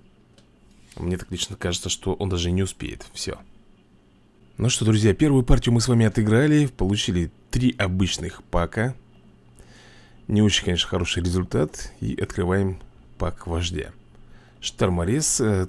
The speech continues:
так, кошмарный престиголов, экзотический шёпот смерти, громорок и барсик нам выпадает. В принципе, неплохо.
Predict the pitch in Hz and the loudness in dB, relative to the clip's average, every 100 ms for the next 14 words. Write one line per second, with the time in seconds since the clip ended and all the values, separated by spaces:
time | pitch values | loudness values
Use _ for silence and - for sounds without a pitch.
0 | - 95 80 95 - 95 85 78 - - | -4 -6 -4 -6 -4 -4 -6 -8 -8 -10
1 | 78 82 90 85 - - 90 90 85 90 | -10 -6 -4 -4 -6 -8 -6 -4 -4 -6
2 | 82 - - - - - - - - 101 | -8 -8 -10 -8 -10 -8 -8 -6 -6 -2
3 | 95 87 82 92 147 - - - - - | 0 0 -2 -2 -2 -4 -16 -20 -20 -20
4 | - 120 143 98 98 92 82 - 87 85 | -6 0 0 4 4 4 2 -4 -6 -6
5 | 82 82 85 80 65 - - 104 190 - | -4 -4 -4 -6 -8 -12 -4 -2 -2 -4
6 | - 85 - - 73 - - | -8 -6 -6 -8 -12 -12 -14